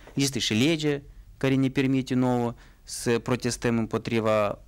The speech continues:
oricăror întrebări sociale. E, la momentul de față, acest drept privind libertatea de exprimare, privind libertatea de asociere, libertatea de întrunire, libertatea de a protesta, el practic este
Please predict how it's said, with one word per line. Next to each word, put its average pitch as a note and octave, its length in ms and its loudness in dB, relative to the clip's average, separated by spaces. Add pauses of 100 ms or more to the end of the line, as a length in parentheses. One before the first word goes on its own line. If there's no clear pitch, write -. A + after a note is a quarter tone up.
(120)
oricăror D3 460 0
întrebări B2 580 0
sociale. G2+ 640 -2 (480)
E, G2+ 520 -2 (240)
la C#3+ 260 0
momentul A#2+ 440 -2
de A2+ 100 -6
față, E3 440 -4 (420)
acest C3+ 400 -2
drept B2+ 480 -2
privind A2 320 -2
libertatea A2 600 -2
de G2 100 -6
exprimare, A#2 600 -4
privind G#2 280 -6
libertatea G#2 520 -4
de F#2+ 140 -4
asociere, A#2 560 -2
libertatea G#2+ 640 -2
de A2 160 -2
întrunire, A#2+ 720 0 (340)
libertatea A#2+ 480 -2
de B2 140 2
a A#2 40 4
protesta, A#2 720 -2
el D3+ 280 0
practic D#3 580 -4
este C#3+ 460 -2